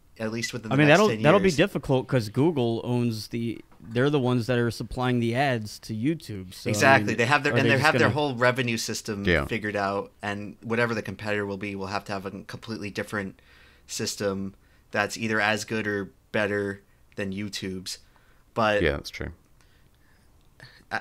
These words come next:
Speaker 1: getting back to what I was saying, this new competitor, this legitimate competitor, would have to emphasize independent creators like how YouTube was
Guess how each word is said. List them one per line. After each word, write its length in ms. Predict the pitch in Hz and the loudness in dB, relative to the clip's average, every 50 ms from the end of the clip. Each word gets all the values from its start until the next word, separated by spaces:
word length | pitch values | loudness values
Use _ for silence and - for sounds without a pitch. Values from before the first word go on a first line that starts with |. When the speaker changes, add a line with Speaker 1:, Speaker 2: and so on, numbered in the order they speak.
| - - 113 | -8 -6 -4
Speaker 1:
getting 220 | 139 143 151 147 | -2 0 2 4
back 160 | 156 143 131 | 4 4 4
to 60 | - 139 | 2 0
what 80 | 131 | 0
I 60 | 127 117 | 2 2
was 140 | 113 110 | 2 0
saying, 480 | - - 123 113 107 104 101 98 98 - - _ _ _ _ _ _ _ _ _ _ - _ _ _ _ _ _ _ _ _ _ _ _ - 123 | 0 0 0 0 0 0 -4 -6 -10 -12 -16 _ _ _ _ _ _ _ _ _ _ -20 _ _ _ _ _ _ _ _ _ _ _ _ -16 -8
this 260 | 117 127 123 - - | -6 -4 -4 -4 -4
new 500 | 110 113 127 139 160 170 170 170 175 165 - - - _ _ | -4 -2 -2 0 0 0 0 0 -2 -4 -8 -14 -20 _ _
competitor, 580 | - 139 127 123 127 123 117 113 104 107 110 | -8 -6 -6 -4 -4 -2 -2 -2 -2 -2 -4
this 240 | 101 107 107 - - | -4 -6 -8 -6 -6
legitimate 480 | 113 98 - 123 127 127 127 127 107 - | -6 -4 0 0 0 0 0 -2 -4 -6
competitor, 500 | - 101 - 120 117 107 101 98 101 98 | -10 -12 -10 -8 -6 -6 -4 -6 -6 -4
would 160 | 101 110 101 | -4 -6 -6
have 380 | - - 123 127 127 127 - | -2 2 4 4 4 4 0
to 180 | - - 131 - | -4 -6 -4 -2
emphasize 920 | 110 113 113 110 - 113 - - 113 104 98 98 95 95 95 92 - - - _ _ - | -2 -2 -2 -4 -6 -6 -4 -2 0 0 0 0 -2 -4 -6 -8 -10 -12 -14 _ _ -8
independent 560 | 110 110 107 104 - - 113 101 104 101 98 | -6 -6 -6 -8 -8 -8 -8 -8 -8 -8 -10
creators 500 | - - 104 101 101 98 98 95 - - | -8 -6 -4 -4 -4 -4 -6 -6 -6 -6
like 140 | 101 98 - | -8 -8 -4
how 120 | 107 101 | -4 -4
YouTube 460 | 101 98 110 113 113 - 120 107 92 | -4 -4 -6 -6 -6 -6 -8 -6 -4
was 360 | 104 101 98 95 95 95 - | -2 -2 -2 -2 -2 -4 -10